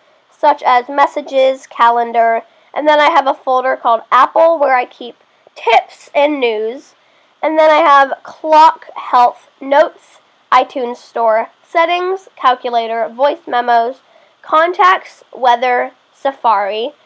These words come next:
and then in my down bar I have Phone, Mail, App Store, and then I have a folder called Let's Chat where I keep all my video chatting stuff like ooVoo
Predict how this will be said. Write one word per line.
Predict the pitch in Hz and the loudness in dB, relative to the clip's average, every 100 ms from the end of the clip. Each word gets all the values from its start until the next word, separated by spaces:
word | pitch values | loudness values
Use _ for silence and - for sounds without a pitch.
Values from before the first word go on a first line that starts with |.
| _ _ _ - | _ _ _ -2
and | 294 302 | 0 2
then | 294 302 | 4 4
in | 285 311 | 2 2
my | 320 339 | 2 0
down | 262 277 254 254 | 2 2 2 2
bar | 240 233 240 | 2 4 4
I | 226 233 | 4 2
have | 262 233 233 220 - - | 4 0 0 -12 -12 0
Phone, | 311 311 330 349 - 269 247 | 4 4 4 0 -4 -6 -2
Mail, | 240 240 247 240 | 2 4 2 2
App | 240 240 - | 2 0 -2
Store, | - 277 262 | -4 0 0
and | 262 277 | 0 0
then | 320 | 2
I | |
have | 403 381 | 0 0
a | 392 | -2
folder | 302 277 285 285 | 2 2 2 0
called | 294 254 247 262 _ _ _ | 0 0 -2 -8 _ _ _
Let's | 262 262 - - - _ | 0 0 0 -18 -20 _
Chat | - - 233 233 294 | -18 -4 0 2 0
where | - 254 | -2 0
I | 240 | 0
keep | 240 - 262 _ | -2 -14 -20 _
all | 254 254 | -2 0
my | 240 226 | 0 -4
video | 220 233 240 240 | -6 -4 -2 -2
chatting | - 247 247 262 | 2 0 0 -6
stuff | - 269 247 277 - | -8 -2 -2 -2 -6
like | 226 - _ | -8 -8 _
ooVoo | 277 277 247 254 247 262 302 | -14 -12 -12 -12 -10 -6 -6